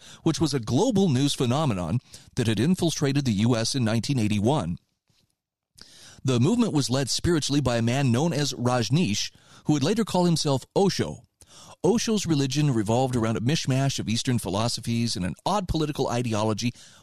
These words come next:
in which he praised the use of capitalism to create wealth, as long as the ultimate end goal was socialism or the forced redistribution of wealth. And he says, "I, I was particularly struck by the number of similarities between the Rajneesh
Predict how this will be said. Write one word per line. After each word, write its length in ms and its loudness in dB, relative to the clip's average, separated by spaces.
in 140 2
which 140 0
he 100 -2
praised 500 -2
the 80 0
use 220 0
of 100 -6
capitalism 680 -2
to 80 -4
create 380 -2
wealth, 420 -2
as 160 -2
long 280 2
as 80 0
the 120 0
ultimate 360 2
end 200 2
goal 220 2
was 160 0
socialism 640 -4
or 80 -8
the 80 -8
forced 320 -2
redistribution 760 0
of 100 -4
wealth. 320 -12
And 140 2
he 60 2
says, 200 -4
"I, 240 0
I 120 2
was 120 4
particularly 560 0
struck 300 -2
by 100 0
the 100 0
number 260 2
of 80 -2
similarities 680 0
between 340 0
the 80 2
Rajneesh 680 0